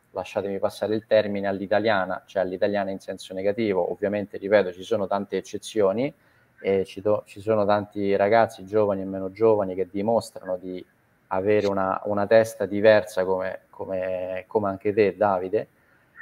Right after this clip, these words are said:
e, e quindi diciamo che quello che cerchiamo di fare, oltre a combattere questa mentalità, è dare delle competenze, degli strumenti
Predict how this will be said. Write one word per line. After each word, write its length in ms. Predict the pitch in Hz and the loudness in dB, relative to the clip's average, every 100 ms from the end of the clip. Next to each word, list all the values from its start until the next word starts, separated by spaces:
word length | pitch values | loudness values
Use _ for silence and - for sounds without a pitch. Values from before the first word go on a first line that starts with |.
| - - | -18 -2
e, 1160 | 110 107 110 107 107 107 104 104 104 104 104 - | 2 4 6 6 6 6 6 6 4 2 0 -4
e 140 | - 147 | 0 0
quindi 320 | 143 151 123 | 2 0 0
diciamo 340 | 110 127 123 | 0 2 2
che 140 | 104 95 _ _ _ _ _ | 2 -2 _ _ _ _ _
quello 220 | - 131 127 | 0 4 6
che 100 | 120 | 4
cerchiamo 380 | 131 127 127 | 2 2 4
di 100 | 139 | 2
fare, 240 | 131 135 120 | 6 8 8
oltre 280 | 107 - 110 | 4 0 -2
a 40 | |
combattere 520 | - 113 127 - 110 | -2 4 4 4 -2
questa 300 | 101 101 - | -2 -4 -4
mentalità, 600 | 113 110 131 139 120 120 | -4 -2 0 2 4 4
è 80 | 113 | 2
dare 320 | 101 123 110 | 2 2 2
delle 200 | 98 101 | 0 -4
competenze, 720 | 98 95 - 107 131 123 - 90 | -4 -4 -4 0 2 0 -6 -12
degli 280 | 95 98 | -10 -12
strumenti 760 | 95 - 123 123 120 110 - | -12 -6 -4 -2 -4 -6 -8